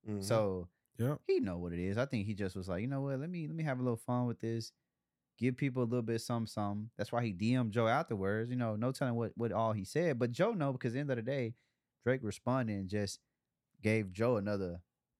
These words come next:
Speaker 1: Right.
Speaker 2: you know,
Speaker 3: Yep.
Speaker 2: spark too. So it's, I think they, you know, now did it piss him off? I do believe it did. But at the end of the
Speaker 3: Yeah,
Speaker 2: day, it was a
Speaker 3: yeah.
Speaker 2: win-win situation.
Speaker 3: Yeah.
Speaker 1: I wouldn't
Speaker 3: Drake
Speaker 1: be surprised if Drake don't end up on the show, man.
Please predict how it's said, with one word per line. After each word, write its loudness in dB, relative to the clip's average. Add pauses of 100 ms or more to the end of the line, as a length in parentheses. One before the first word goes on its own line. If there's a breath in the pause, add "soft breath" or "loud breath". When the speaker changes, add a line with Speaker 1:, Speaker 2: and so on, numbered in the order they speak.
(160)
Speaker 1:
Right. -2
Speaker 2:
you -2
know, 2
Speaker 3:
Yep. 4
Speaker 2:
spark 2
too. 0
So -4
it's, -4
I 0
think -2
they, -2 (140)
you -2
know, -2
now 2
did 2
it 0
piss -2
him -2
off? -2 (100)
I 2
do -4
believe -2
it -4
did. -2
But 0
at 0
the 4
end 6
of 4
the 2
Speaker 3:
Yeah, 2
Speaker 2:
day, 2
it 2
was 2
a -2
Speaker 3:
yeah. -2
Speaker 2:
win-win -2
situation. -4
Speaker 3:
Yeah. 2
Speaker 1:
I 6
wouldn't 6
Speaker 3:
Drake 2
Speaker 1:
be 2
surprised 0
if -12
Drake -2
don't -6
end -10
up -14
on -8
the -10
show, -8
man. -10